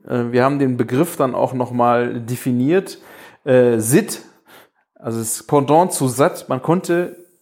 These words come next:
nichts mehr trinken und das war nicht mit besoffen, sondern, äh, es ging nichts mehr rein, weil ich meine, diese Biere waren zum einen aromatisch krass verschieden, das war irgendwann,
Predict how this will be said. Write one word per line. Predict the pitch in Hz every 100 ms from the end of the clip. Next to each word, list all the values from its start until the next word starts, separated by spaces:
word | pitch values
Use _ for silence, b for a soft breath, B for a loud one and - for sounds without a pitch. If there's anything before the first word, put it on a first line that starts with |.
| _ -
nichts | 156 -
mehr | 143 131
trinken | 147 151 98
und | 117
das | 113 127
war | 127
nicht | 156 - -
mit | 131
besoffen, | 127 110 147 170 208 175
sondern, | 147 143 147 151 143 B B B B _ _
äh, | 131 131 127
es | 127
ging | - 185
nichts | 180 190 - 160
mehr | 135
rein, | 147 143
weil | 117
ich | 113
meine, | 131
diese | 120 120
Biere | 117 131 160 160
waren | 131 127 127 120
zum | - 127
einen | - 135 143 135
aromatisch | - 113 113 120 139 156 170 160 - - b b b b _ _
krass | - - 139 180 -
verschieden, | 180 - 170 190 247 277 262 -
das | 135 -
war | 139 139
irgendwann, | 160 160 139 139 135 127